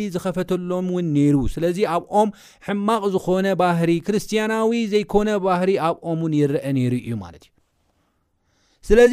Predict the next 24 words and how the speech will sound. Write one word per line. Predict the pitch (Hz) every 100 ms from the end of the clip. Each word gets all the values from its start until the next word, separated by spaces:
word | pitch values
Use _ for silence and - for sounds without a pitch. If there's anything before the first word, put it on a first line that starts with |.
| 262
ጳውሎስ | - 208 220 220 247 262 190
ኣድረስ | 214 226 226
ዝገብር | 202 190 156 147
ዘሎ | 127 127
ናይ | 131 185
መጀመርያ | 208 190 254 247 240 220 156
ኢሹ፣ | 170 160
ናይ | 143 160
መጀመርያ | 196 220 220 208 185
ጉዳዩ | 147 120 151 220 - _ _ -
ኣብቲ | 202 196 - 214
ስሕተት | 196 175 190 175
ትምህርቲ | 160 156 135 -
እዩ | 123 127
ማለት | 95 78 -
እዩ። | - - _ _ _ _ _ -
ፕሮቴስታንት | 151 190 - 208 226 - - - - - -
ኣብቲ | 143 143 220
ግዜ | 208 208 220
እቲ | - 226
ነበረ | 196 196 202 196
ናይ | 190 190 - _ _ -
ካቶሊክ | 185 196 190 196 196 190
ምንቅስቓስ፣ | 175 170 175 180 104 -